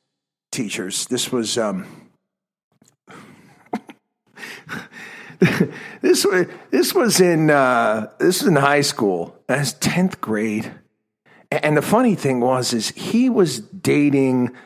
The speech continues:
the mo-, I went on some date with the mom of my girlfriend at the time, and he was one of my football coaches, a-, and I liked him. He's a nice guy.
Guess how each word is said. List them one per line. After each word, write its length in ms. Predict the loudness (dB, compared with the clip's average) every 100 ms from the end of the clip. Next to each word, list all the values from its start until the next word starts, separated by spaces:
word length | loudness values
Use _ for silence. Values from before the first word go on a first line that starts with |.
| -20 _ -12
the 200 | -2 0
mo-, 360 | 2 2 0 -2
I 100 | -2
went 200 | -2 -2
on 80 |
some 160 | -6 -6
date 260 | -6 -6 -4
with 200 | -4 -2
the 100 | 0
mom 800 | 2 2 4 4 4 2 0 -6 -20 -20 -16 -2
of 240 | 0 0
my 280 | 2 2 0
girlfriend 880 | -2 0 2 2 0 2 2 2 -2 -6 -4
at 300 | 0 0 -2
the 80 | -6
time, 460 | -4 -2 0 -2 -4 -10 -12 -2
and 160 | 2
he 40 | 4
was 160 | 4
one 140 | 2 4
of 60 |
my 160 | 2 0
football 520 | 0 0 4 2 2
coaches, 460 | 0 0 2 0 2
a-, 160 | 0 2
and 100 | 2
I 80 | 2
liked 420 | 2 2 0 2
him. 300 | 2 2 -4 -16 _ _ _ _ _ _ _ _ _
He's 140 | 0 4
a 40 |
nice 280 | 4 4 2
guy. 440 | 2 2 2 0